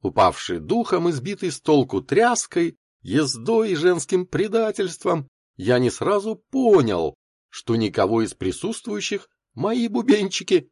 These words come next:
не интересуют. Пожилая женщина с добрыми глазами нежно погладила меня по голове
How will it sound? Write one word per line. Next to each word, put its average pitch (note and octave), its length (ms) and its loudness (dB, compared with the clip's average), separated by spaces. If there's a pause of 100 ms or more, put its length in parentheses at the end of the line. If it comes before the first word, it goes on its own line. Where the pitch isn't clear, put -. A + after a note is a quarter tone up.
(100)
не G#3+ 200 -4
интересуют. G#3 1120 -2 (1400)
Пожилая C#3 540 8
женщина E3+ 720 2
с A#2+ 60 -4
добрыми G2 420 4
глазами A2 760 0 (260)
нежно A2+ 520 4
погладила G2+ 520 2
меня G2+ 280 2
по G2 120 -4
голове F2+ 560 -2